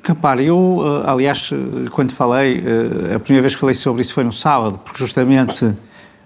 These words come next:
eh, me parece que era importante, eh, eu estou de acordo que, eh, se me perguntar a mim, a posteriori, estou totalmente de acordo que o Presidente do Governo Regional deveria ter feito essa,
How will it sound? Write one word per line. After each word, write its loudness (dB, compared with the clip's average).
eh, -2
me -4
parece -2
que -4
era 0
importante, -2
eh, 0
eu 0
estou 0
de 2
acordo 0
que, 2
eh, -2
se -4
me -2
perguntar 0
a 0
mim, 0
a -2
posteriori, 0
estou -2
totalmente 0
de 0
acordo 0
que 2
o 2
Presidente 0
do -6
Governo 0
Regional 2
deveria 0
ter -2
feito -6
essa, -4